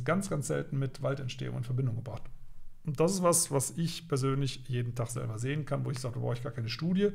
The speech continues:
die das sicher auch bestätigen. Ähm, aber es sind eben auch vielfach Krähen. Ne? Vögel, die manche Leute nicht so gerne mögen und sagen, hey, Leute, ne? Davon abgesehen ist die einfach cool. Aber gut,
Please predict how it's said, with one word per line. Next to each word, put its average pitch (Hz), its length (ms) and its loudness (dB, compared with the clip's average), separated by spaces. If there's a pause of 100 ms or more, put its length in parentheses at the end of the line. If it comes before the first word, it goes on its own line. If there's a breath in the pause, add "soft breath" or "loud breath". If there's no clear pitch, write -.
(260 loud breath)
die 123 80 -2
das 117 180 -2
sicher 127 220 -2
auch 120 100 -6
bestätigen. 139 640 -4 (1040 loud breath)
Ähm, 131 500 4
aber 127 140 -4
es 117 80 0
sind 131 180 -2
eben 117 140 -2
auch 120 140 -8
vielfach - 460 -4
Krähen. 104 300 -4 (240)
Ne? - 140 -4
Vögel, 156 360 -4
die 139 160 -2
manche 143 340 0
Leute 131 200 -2
nicht 165 140 0
so 143 80 -6
gerne 135 180 2
mögen 131 220 2
und 127 60 2
sagen, 117 200 0
hey, 139 340 0 (140)
Leute, 120 380 -4 (560)
ne? 120 160 0
Davon - 180 -6
abgesehen 110 320 -6
ist - 140 -8
die 127 60 -4
einfach - 180 -8 (120)
cool. 123 160 -6 (220)
Aber 190 140 8
gut, 120 220 0